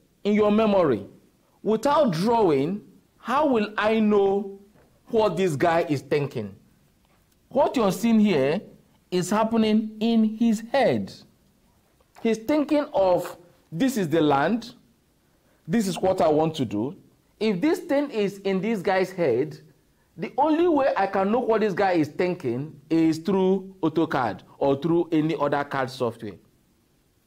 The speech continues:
Because this is virtually happening in his memory.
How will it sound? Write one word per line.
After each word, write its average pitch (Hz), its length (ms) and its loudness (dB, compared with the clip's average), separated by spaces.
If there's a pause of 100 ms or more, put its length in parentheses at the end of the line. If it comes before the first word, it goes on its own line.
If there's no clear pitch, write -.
(200)
Because 190 240 0
this 247 160 -2
is 170 120 -2
virtually 180 720 0
happening 202 500 -2
in 165 100 -2
his 139 180 0
memory. 156 440 0